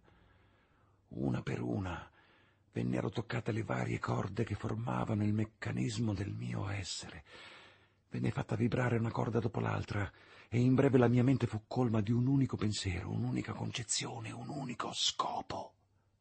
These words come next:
"Tanto è stato fatto", esclamò l'animo di Frankenstein,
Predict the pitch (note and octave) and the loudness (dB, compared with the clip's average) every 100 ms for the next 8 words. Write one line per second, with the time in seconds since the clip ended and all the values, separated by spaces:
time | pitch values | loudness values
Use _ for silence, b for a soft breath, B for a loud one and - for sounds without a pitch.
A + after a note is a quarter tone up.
0 | _ _ _ _ _ _ _ D3+ F3 E3 | _ _ _ _ _ _ _ 2 4 4
1 | - D3+ C3 - E3+ E3+ D3 F3 D3 _ | 6 4 4 -2 -4 -4 -6 -6 -8 _
2 | - - _ _ _ _ _ _ _ _ | -18 -18 _ _ _ _ _ _ _ _
3 | _ - - - B2+ - A#2 B2 B2+ B2+ | _ -14 -10 -10 -10 -10 -10 -8 -8 -6
4 | B2 B2 - A#2+ A#2+ - - - - A2 | -8 -10 -10 -10 -10 -12 -10 -10 -10 -12
5 | - | -14